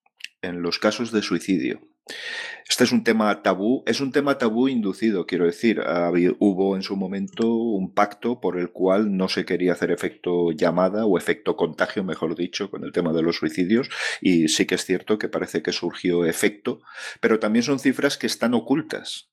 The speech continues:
porque no se hacen públicas. El tema está en, eh, en el caso concreto de una chica que, con depresión, una depresión importante, y, eh, cuando interactuaba con su red social,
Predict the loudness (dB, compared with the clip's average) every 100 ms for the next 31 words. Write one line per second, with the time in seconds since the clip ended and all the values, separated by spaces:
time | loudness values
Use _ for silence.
0 | _ -2 -2 -2 -2 2 2 2 -2 -4
1 | -2 -2 -2 -8 -12 -14 -14 -14 -12 -10
2 | -10 -10 0 2 4 2 0 -2 2 2
3 | 4 2 2 2 2 0 -2 -4 -8 -6
4 | -2 -2 0 0 2 0 0 0 0 0
5 | -8 -10 _ _ -12 -8 -4 -2 -2 -2
6 | -2 0 -2 -2 -2 0 2 0 0 -2
7 | 0 0 0 2 2 2 -4 -14 -10 -6
8 | -4 -4 -4 -4 -4 -2 -4 0 0 0
9 | -4 -8 -10 _ -10 -6 -8 -10 _ 4
10 | 6 6 2 2 2 0 -4 -2 0 0
11 | -4 _ _ _ -8 2 4 4 2 0
12 | 2 2 4 2 0 -2 0 2 2 0
13 | 0 2 4 2 0 0 0 0 0 -2
14 | -4 0 2 2 -4